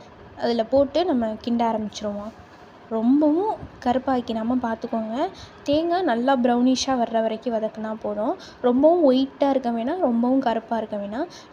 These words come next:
நார்மலாக இருக்கிற அளவுக்கு வதக்கிட்டு லாஸ்ட்டாக புளி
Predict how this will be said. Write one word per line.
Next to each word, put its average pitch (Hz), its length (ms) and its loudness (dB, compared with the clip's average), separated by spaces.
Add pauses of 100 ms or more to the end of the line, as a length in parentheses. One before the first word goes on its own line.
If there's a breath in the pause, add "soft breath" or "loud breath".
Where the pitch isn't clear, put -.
(120)
நார்மலாக 269 580 0 (360)
இருக்கிற 226 320 -2
அளவுக்கு 254 420 0
வதக்கிட்டு 220 460 -4 (440 loud breath)
லாஸ்ட்டாக 262 540 2
புளி 262 180 2